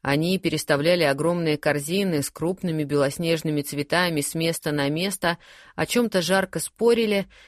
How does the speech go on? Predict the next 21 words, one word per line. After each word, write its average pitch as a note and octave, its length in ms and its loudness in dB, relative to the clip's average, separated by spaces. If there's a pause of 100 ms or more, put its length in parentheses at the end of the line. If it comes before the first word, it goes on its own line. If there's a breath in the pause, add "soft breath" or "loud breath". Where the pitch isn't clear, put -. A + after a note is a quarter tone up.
(140 loud breath)
и G#3+ 80 0
потом C#4 320 4
снова A#3 460 4
тащили F3 460 0
корзины E3 640 0
уже D3 420 0 (120)
в D#3+ 120 -6
другую C#3+ 480 -2
сторону. G#2 640 -2 (760)
«Замок E3 520 0
украшают C#3+ 640 -2
к - 100 -20
приёму», C3 600 -4 (460)
подсказал C#3 540 0
доктор C#3 380 0
Майл, D3+ 360 2
когда C3+ 300 -2
заметил D3 480 0
мой D3 220 0
растерянный C3+ 600 -2
вид. A#2+ 280 -10